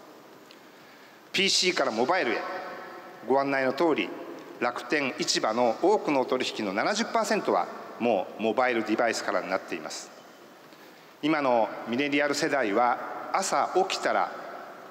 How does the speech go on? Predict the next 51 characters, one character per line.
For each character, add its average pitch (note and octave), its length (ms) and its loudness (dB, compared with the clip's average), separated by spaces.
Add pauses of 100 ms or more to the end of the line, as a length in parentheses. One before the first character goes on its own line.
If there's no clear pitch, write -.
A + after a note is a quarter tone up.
歯 C#3+ 140 2
を B2 80 4
磨 A#2+ 280 2
く B2 160 -4
前 D3 280 2
に、 F#2 60 -6 (760)
服 - 300 0
を C3+ 80 4
着 - 140 -4
替 G3+ 120 4
え G#3 60 6
る E3+ 100 2
前 G3 220 2
に、 G#2 100 -4 (200)
ま D3 160 0
ず A2+ 80 -4
自 G#2+ 200 -4
分 D#3 240 2
の D#3 120 4
ス - 180 -4
マ F3+ 140 2
ホ G3 180 0
で F3+ 180 0 (440)
メ C3 80 0
ッ B2+ 40 2
セ D3 180 0
ー - 20 -
ジ C3 80 0
ン C3 40 0
グ B2+ 60 2
ア C3 40 2
ッ - 20 2
プ A#2 140 -4
を G2 40 -2
チ - 140 -2
ェ B2 40 0
ッ - 40 -12
ク - 80 -10
す - 160 -4
る B2 100 -2
っ - 0 - (220)
て G#3+ 80 -2
い G3+ 60 2
う G3+ 40 8
人 G3 140 -2
た - 100 -4
ち - 100 -4
が G#2+ 140 2
九 G3+ 240 2
割 B2 320 4
に F#2+ 80 -4